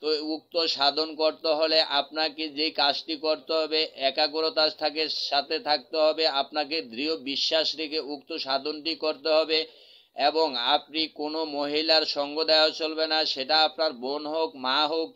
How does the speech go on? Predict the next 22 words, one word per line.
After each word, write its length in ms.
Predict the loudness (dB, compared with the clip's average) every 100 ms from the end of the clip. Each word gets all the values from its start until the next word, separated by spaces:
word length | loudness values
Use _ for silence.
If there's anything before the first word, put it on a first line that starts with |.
| -8 -8
স্ত্রী 300 | -6 -4 -2
হোক, 220 | -2 -6
মেয়ে 280 | -6 -4 -2
হোক 260 | -4 -4
অথবা 360 | -6 -4 -2 -2
পাশের 480 | 0 0 0 -4 -8
কোনো 260 | -8 -8
মহিলা 380 | -4 -2 0 2
হোক, 240 | 0 -4 -14 _ _ -20 -20 _
কারোর 300 | 0 2 2
সাথে 300 | 2 2 4
আপনি 300 | 4 2 -4
কোনো 280 | -4 -4 -2
কথা 300 | 2 2 2
বলা 260 | 2 4 2
চলবে 400 | 2 -2 -2 0
না। 120 | 0
আপনি 380 | 0 0 0 -2
একাগ্রতার 800 | -2 0 0 0 -2 0 2 2
সাথে 380 | 0 0 0 -2
নিরামিষ 680 | -2 0 0 0 -2 -2
খেয়ে 340 | -2 -2 0